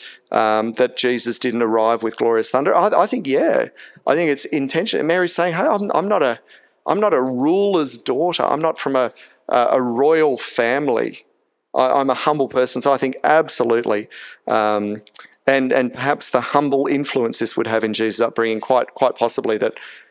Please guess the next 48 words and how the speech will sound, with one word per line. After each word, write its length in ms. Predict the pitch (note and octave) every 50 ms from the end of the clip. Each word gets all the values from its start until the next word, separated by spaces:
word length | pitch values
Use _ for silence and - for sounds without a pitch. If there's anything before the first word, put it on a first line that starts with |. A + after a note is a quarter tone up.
| _ _ -
uh, 340 | A#2 A#2 A#2 B2 C3 C3 C3 -
I, 80 | - C#3
I 40 | C#3
find 200 | - C3+ A#2 A2
it 100 | G#2+ -
encouraging. 560 | G#2 G2 - A#2 A2 A2 A2 - A2 A2+ A2
Jesus 400 | - C3+ C3+ B2+ - C3 A#2 -
wasn't 360 | B2 B2+ A#2 - B2 A2+ A2+ - _ - - - - _ _
raised 480 | - A#2 A#2 A#2+ A#2+ B2 B2+ B2 A#2 -
with 160 | A#2 B2+ -
all 160 | A#2+ A#2+ A#2+
the 60 | A#2+ A2+
bells 320 | A2 B2 B2 B2 A#2+ -
and 140 | B2 A#2 A#2
whistles. 600 | C#3 C3+ - F#3+ A3+ A#3 - - - - - _ _ _ _ _ _ _ _
He, 200 | - C#3+ C#3 C#3
he 100 | C#3 C3+
wasn't, 440 | C3 B2+ C3 B2+ - C3+ B2 B2 -
like, 400 | - C3 B2 B2 - - C#3+ - -
out 120 | C3 B2
of 80 | C3 A2+
Aladdin, 540 | B2+ A#2 A#2 B2 C3 C3+ D#3+ F3+ G3 G#3 G#3 - - - - - _
uh, 220 | - - B2 A#2+ B2+
in 140 | C3 B2+ A#2+
a 40 | A#2
palace. 720 | - - B2+ B2+ D#3+ F#3 - - - - - - - - - - - _ _ _
Uh, 280 | - A#2+ A#2 A#2+ B2+ B2+
he 220 | B2+ C#3+ D3 D#3
was 300 | D3+ E3 F3+ F3+ F3+ -
raised 580 | D3 C3+ C3+ D3 D3+ D3+ D3 C#3+ C#3 - - -
in 140 | B2 A#2
a 400 | A#2 A2+ A2+ A2+ A2+ A#2 - - - _ _ _ _
small 400 | - - - B2 B2 B2 C#3 C3+
Jewish 340 | C3 C#3+ C3+ C3+ C3 - -
town 500 | - A#2 G#2+ G#2+ A2 A2 G#2+ G#2+ A2 - - - - _ _ _
with 220 | - A#2 A2 -
poor 240 | - - D3+ D#3 D3+
parents. 400 | D3+ C#3+ B2+ B2+ B2 A#2+ B2 -
At 80 | B2 A#2+
some 260 | - - C#3 C#3 D3
point, 300 | C#3 - C3+ C3+ C3 B2+
his 260 | B2 A#2 A#2 G#2+ -
mum, 440 | - A2+ A2 A2+ A#2+ A#2 A#2 A#2+ -
looks 220 | - B2+ A#2 - -
like, 180 | B2 B2 A#2+
became 300 | - C3 - A#2+ B2 C3
a 20 | C#3+
widow. 420 | C3 A#2+ A2+ A2+ A2 A2+ A2+ A2+